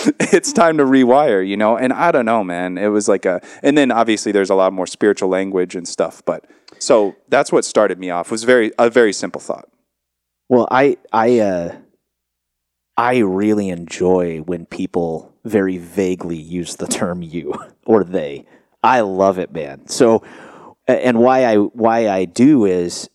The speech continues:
Speaker 2: um, it's a bit of what I love about the punk mindset.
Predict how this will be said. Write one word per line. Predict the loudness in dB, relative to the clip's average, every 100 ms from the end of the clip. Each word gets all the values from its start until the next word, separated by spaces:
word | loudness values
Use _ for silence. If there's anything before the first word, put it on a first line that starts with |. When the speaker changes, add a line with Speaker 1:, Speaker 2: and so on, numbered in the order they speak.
| _
Speaker 2:
um, | -10 -8 -8 -12 -16 _ _ _ _ -2
it's | -2 0
a | -2
bit | 0 0
of | 2 0 0
what | 0 0
I | -2
love | -2 -2 -2
about | -2 -4 -6
the |
punk | -12 -12 -10 -10
mindset. | -8 -6 -6 -8 -12